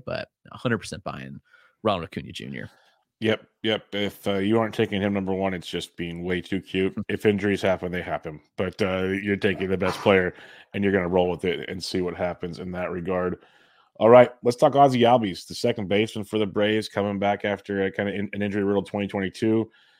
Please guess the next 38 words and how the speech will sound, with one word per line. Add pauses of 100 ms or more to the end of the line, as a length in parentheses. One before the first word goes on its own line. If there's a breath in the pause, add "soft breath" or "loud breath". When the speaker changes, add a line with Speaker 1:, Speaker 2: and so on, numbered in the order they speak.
(220 soft breath)
Speaker 2:
Thirty-three
homers,
thirteen
steals,
hit
two
eighty,
all
fine
and
dandy. (400 soft breath)
Um,
should
plug
into
the
second
spot
again (460)
in
twenty
twenty-four.
What
are
our
thoughts
on
him,
though?
'Cause
right
now
we
have
an
A
D
P